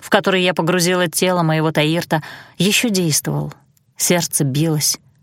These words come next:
А если приставить к губам зеркало, можно было увидеть облако редкого дыхания. Прошло три дня. Иногда я чувствовала, как знакомые и незнакомые Эльтуань пытались проникнуть внутрь, но моя магия,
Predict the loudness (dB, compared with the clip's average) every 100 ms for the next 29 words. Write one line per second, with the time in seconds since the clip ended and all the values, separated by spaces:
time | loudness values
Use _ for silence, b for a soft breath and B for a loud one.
0 | _ _ _ B 2 2 2 0 0 0
1 | 2 2 0 0 2 2 2 2 2 0
2 | -2 0 0 2 0 2 2 2 0 0
3 | -2 0 0 0 -4 -2 0 -2 -2 -4
4 | -2 -2 -2 -2 -2 -6 -12 _ _ _
5 | _ _ _ _ _ _ _ _ _ _
6 | 2 2 2 -2 0 -2 0 0 -2 -8
7 | _ _ _ _ _ _ _ 0 2 2
8 | 0 0 -2 -2 -2 0 2 2 2 2
9 | 0 0 0 0 0 -2 -2 0 0 2
10 | 0 0 0 0 0 0 0 0 2 2
11 | 0 -2 -2 -2 0 0 0 0 0 0
12 | -2 -4 0 -2 -2 -6 -8 _ _ _
13 | _ 0 2 2 2 2 0 0 -2 -4